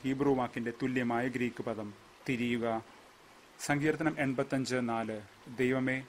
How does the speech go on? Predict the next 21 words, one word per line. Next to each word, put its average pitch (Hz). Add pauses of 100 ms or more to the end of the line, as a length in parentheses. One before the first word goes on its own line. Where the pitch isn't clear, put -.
(100)
ഞങ്ങളെ 131
വീണ്ടെടുക്കണമേ," 120 (320)
എപ്പിസ്ട്രെഫോ. 123 (720)
"മടക്ക 131
വഴികളിൽ 131
ഞങ്ങളെ 120
ഉറപ്പിച്ച് 131
വഴിതെറ്റാതെ 123
നിർത്തണമേ" 127
എന്നാണ് 113 (420)
ഈ 120
പ്രാർത്ഥനയുടെ 117
അർത്ഥം. 107 (920)
"ഞങ്ങളെ 127
നീ 135
വീണ്ടും 131
പുനരുദ്ധരിക്കില്ലേ?" 127
എന്നൊരു 120
പ്രത്യാശ 135
തുളുമ്പുന്ന 123
ചോദ്യമാണ് 120